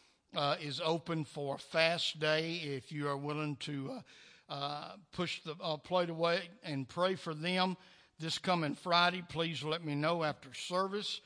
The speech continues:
uh, and, uh, so I can get you down that that has, uh,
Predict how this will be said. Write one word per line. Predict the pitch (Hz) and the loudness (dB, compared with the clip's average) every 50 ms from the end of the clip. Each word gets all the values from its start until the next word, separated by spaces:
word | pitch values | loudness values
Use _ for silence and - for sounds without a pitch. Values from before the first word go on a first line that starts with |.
| - - - - - _ _ _ | -18 -20 -20 -20 -20 _ _ _
uh, | - 151 135 139 135 135 139 139 147 190 | -4 0 2 2 2 2 0 -2 -4 -4
and, | 175 151 147 147 147 143 | -2 -2 -2 -2 -2 -2
uh, | 143 139 139 | 0 0 -2
so | 135 - - 156 147 | -2 -4 -2 0 2
I | 151 151 | 2 0
can | - 147 139 139 | 0 -4 -6 -4
get | 139 151 147 - - | -4 -4 -4 -4 -6
you | 160 156 143 | -6 -6 -4
down | 143 147 147 151 151 147 | -2 0 2 2 0 0
that | 143 135 120 | -2 -4 -4
that | 139 143 143 139 | -2 -2 0 0
has, | 120 143 147 143 143 143 123 110 131 151 175 | 0 -2 -2 -2 -2 -2 -4 -6 -8 -6 -4
uh, | 165 143 139 135 143 | -2 0 0 0 0